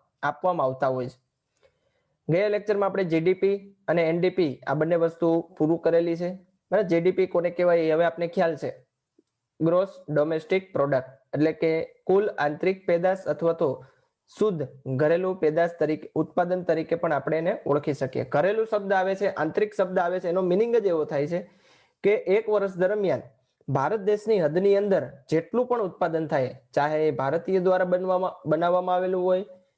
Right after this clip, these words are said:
કે પછી કોઈ પણ વિદેશના નાગરિક દ્વારા બનાવવામાં આવેલી હોય, આ બધી જ વસ્તુઓની બજાર કિંમતને જો આપણે સરવાળો કરી દઈએ તો આપણે ગણ-, કહેવામાં આવે છે આવક.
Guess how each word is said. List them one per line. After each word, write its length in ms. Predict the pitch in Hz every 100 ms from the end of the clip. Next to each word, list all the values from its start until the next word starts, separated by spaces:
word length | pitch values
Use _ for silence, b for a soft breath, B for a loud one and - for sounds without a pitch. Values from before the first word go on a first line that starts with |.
| -
કે 80 | 180
પછી 260 | 190 190
કોઈ 180 | 190 185
પણ 180 | 185 202
વિદેશના 460 | 156 156 196 190 185
નાગરિક 440 | 143 143 180 185
દ્વારા 200 | 175 175
બનાવવામાં 500 | 151 143 139 139 139
આવેલી 260 | 135 123 131
હોય, 160 | - - _ _ _
આ 40 | -
બધી 320 | 135 135 214
જ 80 | 214
વસ્તુઓની 760 | 185 175 - 202 190 151 123 - -
બજાર 380 | 135 143 190 220
કિંમતને 760 | 214 196 190 185 185 190 202 -
જો 180 | 147 165
આપણે 300 | 160 - 160 - _ _ _ -
સરવાળો 320 | - 151 165 170
કરી 220 | 185 208
દઈએ 240 | 160 123 - _ _ _ _
તો 60 | 156
આપણે 220 | 156 165
ગણ-, 260 | 143 139 -
કહેવામાં 320 | 156 160 151
આવે 140 | 143 147
છે 140 | -
આવક. 320 | - 131 120